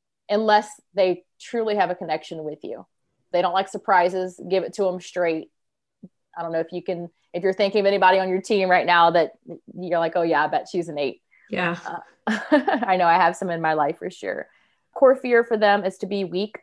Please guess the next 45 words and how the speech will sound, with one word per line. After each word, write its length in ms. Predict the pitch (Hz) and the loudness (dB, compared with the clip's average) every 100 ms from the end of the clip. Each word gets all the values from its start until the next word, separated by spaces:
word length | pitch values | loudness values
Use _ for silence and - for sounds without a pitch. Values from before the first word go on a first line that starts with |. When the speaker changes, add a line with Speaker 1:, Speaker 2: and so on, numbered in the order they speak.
| - | -6
Speaker 1:
powerless, 580 | - 185 202 220 233 - | 4 4 4 2 0 -4
harmed, 640 | - - 175 185 202 233 - - | -6 -2 0 0 0 -4 -8 -8
vulnerable, 800 | 180 185 208 208 226 233 247 _ _ | -4 -2 -4 -2 0 0 -2 _ _
or 120 | 170 165 | -8 -6
left 400 | 156 170 190 214 | -2 -2 -2 -6
at 100 | 208 | -10
the 60 | |
mercy 400 | 170 170 170 170 | -8 -8 -8 -10
of 100 | 165 | -10
injustice. 800 | 156 156 - - _ _ _ _ _ _ _ _ _ _ _ _ 185 | -12 -14 -20 -20 _ _ _ _ _ _ _ _ _ _ _ _ -2
So 20 | 180 | 2
Speaker 2:
Mm-hmm. 260 | 170 165 | 2 0
Speaker 1:
these 220 | 185 202 | -2 0
are, 580 | 190 180 170 170 165 170 - | 2 2 2 2 0 -2 -6
"You're 120 | 196 | -4
not 160 | 180 | -2
gonna 160 | 170 170 | -4 -6
mess 220 | 165 165 | -6 -6
with 160 | 170 170 | -8 -8
me. 400 | 165 165 165 - | -8 -8 -10 -10
I'm 120 | 170 | -6
gonna 120 | 175 170 | -4 -2
hurt 260 | 170 165 | -4 -4
you 100 | 160 | -8
first" 360 | 156 143 151 - | -4 -4 -4 -10
kind 160 | 165 156 | -12 -12
of 80 | |
people 360 | - 165 165 160 | -14 -8 -8 -6
if 200 | 170 165 | -4 -4
they're 160 | 170 160 | -4 -8
unhealthy. 640 | 151 151 143 - - - 208 _ _ _ - | -8 -12 -14 -14 -14 -14 -16 _ _ _ -8
If 120 | 180 | -4
they're 120 | 170 | -2
healthy, 480 | 175 180 180 208 190 | 2 2 2 0 -2
they're 160 | 180 160 | -2 -2
gonna 180 | 170 160 | -4 -6
be 160 | 170 | -6
the 100 | 165 | -6
ones 360 | 156 156 151 - | -6 -6 -8 -8
that 360 | 165 156 151 - _ _ 175 | -2 0 -2 -6 _ _ 0
go 180 | 175 | 4
to 80 | 175 | 4
bat 340 | 175 160 156 - | 4 2 2 -2
for 100 | 170 | -6
you 440 | 151 147 143 170 | -4 -2 -4 -8